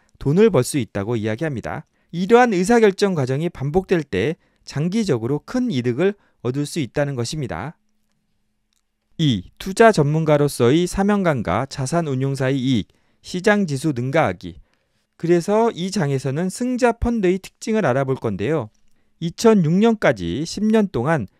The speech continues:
에스앤피 오백을 능가한 일반 주식형 펀드 중에서 자산 규모가 십억 달러를 초과하면서 펀드 매니저 한 사람이 운용한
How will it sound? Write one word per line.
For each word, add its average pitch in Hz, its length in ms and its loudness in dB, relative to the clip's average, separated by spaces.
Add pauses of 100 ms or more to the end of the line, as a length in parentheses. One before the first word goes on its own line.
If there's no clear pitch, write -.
(140)
에스앤피 180 540 2
오백을 127 440 4
능가한 143 640 0
일반 208 360 4
주식형 151 520 -2
펀드 185 280 2
중에서 123 540 2 (760)
자산 214 400 2
규모가 165 640 2 (200)
십억 226 380 2
달러를 175 520 4
초과하면서 165 880 0 (320)
펀드 214 300 4
매니저 160 420 2
한 175 160 0
사람이 165 360 0
운용한 127 540 0